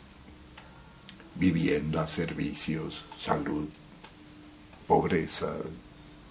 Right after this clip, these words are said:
Un poco en el esquema de que esto es lo fundamental de la vida, y sin duda es lo fundamental. Pero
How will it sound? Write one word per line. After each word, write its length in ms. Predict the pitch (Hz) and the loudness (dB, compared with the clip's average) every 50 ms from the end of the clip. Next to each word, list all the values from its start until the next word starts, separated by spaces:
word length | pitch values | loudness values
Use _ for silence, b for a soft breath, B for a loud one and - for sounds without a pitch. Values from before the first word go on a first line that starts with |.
| - - - - - - - - - - - - - - - - - - - - - - - - - - - - - - - - - - - - - - - - - - - - - - - - - - - - - - - - - | -18 -18 -18 -18 -18 -16 -16 -16 -16 -14 -14 -14 -14 -14 -14 -14 -14 -14 -14 -14 -14 -14 -14 -14 -14 -14 -14 -14 -14 -14 -14 -14 -14 -14 -14 -14 -14 -16 -16 -16 -16 -16 -16 -16 -16 -16 -16 -16 -16 -16 -16 -16 -16 -14 -6 2 6
Un 520 | 95 101 104 113 135 156 156 160 165 165 165 - | 8 10 10 10 10 10 10 10 10 8 8 8
poco 260 | - 147 151 - 175 | 8 8 10 8 8
en 60 | 160 | 8
el 160 | 156 143 123 104 | 10 10 8 8
esquema 440 | 101 - - 135 127 127 131 131 | 6 6 8 8 8 10 10 8
de 140 | 120 107 98 | 8 8 6
que 140 | - - 107 | 8 6 6
esto 340 | 107 - - - 123 107 110 - - - | 6 4 6 6 8 8 6 4 4 6
es 140 | 113 110 | 6 8
lo 100 | 123 131 | 8 6
fundamental 680 | - - 110 98 95 82 90 90 87 85 - 98 98 98 | 8 10 8 8 8 8 8 6 4 6 6 6 8 8
de 100 | 101 98 | 8 8
la 120 | 92 90 | 8 8
vida, 240 | 90 101 113 110 104 | 10 10 10 12 10
y 100 | 104 101 | 8 8
sin 220 | - 127 113 110 | 10 10 10 12
duda 260 | 113 160 185 196 196 | 12 12 12 12 12
es 60 | 190 175 | 12 10
lo 100 | 175 160 | 6 4
fundamental. 760 | - - - 113 110 98 107 104 101 92 - 127 123 117 104 - - - - B B B B B B B B B B B B B - - - - - - - - - - | 2 2 4 6 6 6 6 4 2 2 4 2 2 2 0 -2 -8 -14 -16 B B B B B B B B B B B B B -14 -12 -12 -12 -12 -12 -12 -6 8 10
Pero 1160 | 110 101 104 107 104 101 104 101 98 95 98 98 98 95 95 95 95 92 92 90 90 - - | 12 12 12 12 12 12 12 12 12 12 12 12 12 12 10 10 10 8 8 6 4 0 -2